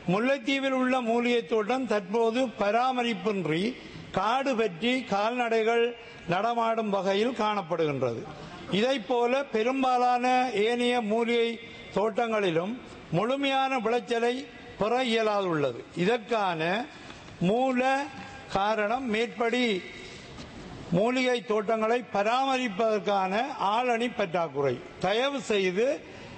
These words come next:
வடமாகாண சுதா-, சுதேச மருத்துவத்துறையில் தற்போதுள்ள ஏற்றுக்கொள்ளப்பட்ட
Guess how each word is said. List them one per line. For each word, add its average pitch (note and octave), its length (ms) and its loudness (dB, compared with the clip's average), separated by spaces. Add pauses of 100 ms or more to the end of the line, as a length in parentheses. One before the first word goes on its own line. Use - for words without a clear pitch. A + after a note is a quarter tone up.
(140)
வடமாகாண B3+ 600 2
சுதா-, A#3 640 0 (120)
சுதேச A#3+ 480 2
மருத்துவத்துறையில் G#3 1000 0
தற்போதுள்ள G#3+ 840 2 (280)
ஏற்றுக்கொள்ளப்பட்ட G#3 1120 0